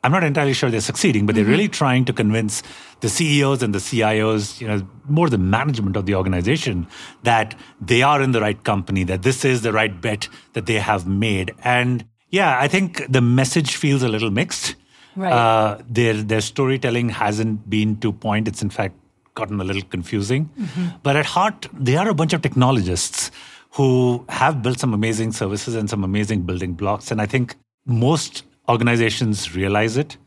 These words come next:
Speaker 1: So I think the keynote is just a little bit of a blip.
Speaker 2: Yeah.
Speaker 1: At the end of the day, the services that they've launched, the A P Is that are now available for customers to go try out, those are gonna be the real winners.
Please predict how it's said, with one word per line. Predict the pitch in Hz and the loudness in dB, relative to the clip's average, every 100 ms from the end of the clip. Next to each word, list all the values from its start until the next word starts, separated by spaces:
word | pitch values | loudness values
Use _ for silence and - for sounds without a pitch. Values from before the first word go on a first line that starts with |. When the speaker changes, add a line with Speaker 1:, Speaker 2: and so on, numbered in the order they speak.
| _ _ _ | _ _ _
Speaker 1:
So | - 113 104 104 - | -2 0 2 0 0
I | 143 | 0
think | 160 | 2
the | 135 | 0
keynote | - 143 139 131 | 2 2 4 2
is | 110 | 0
just | 104 120 - | 0 -2 0
a | |
little | 107 110 107 | 0 0 0
bit | 104 | 0
of | 92 | 0
a | |
blip. | 90 104 175 - - - | -2 -2 -4 -6 -18 -6
Speaker 2:
Yeah. | 214 180 170 | -4 -2 -2
Speaker 1:
At | 113 | 0
the | 123 | 2
end | 143 | 2
of | 127 | 2
the | |
day, | 117 117 110 - _ _ | 2 0 -2 -8 _ _
the | 113 | -6
services | - 151 135 131 127 | -2 2 2 2 0
that | 120 | 2
they've | 110 107 | 2 2
launched, | 104 107 104 104 - - _ _ - | 2 2 0 -2 -8 -14 _ _ -10
the | 107 107 101 101 98 95 - | -2 0 2 2 0 -4 -2
A | 117 | -2
P | 110 127 | 0 2
Is | 117 117 107 | 2 2 2
that | 107 | 0
are | |
now | 101 104 107 | 0 0 -2
available | 98 104 101 104 98 | -4 -2 -2 -2 -4
for | - | -4
customers | - 107 - 104 | -4 -4 -4 -6
to | - | -6
go | 98 | -6
try | 92 - 98 | -4 -2 0
out, | 98 95 - - _ _ - | 0 -2 -8 -20 _ _ -6
those | 107 120 113 | 0 0 0
are | |
gonna | 104 104 | 0 -2
be | 98 | -2
the | 92 | -4
real | 90 98 | -2 -4
winners. | 92 98 120 131 - | -2 -2 -2 -6 -14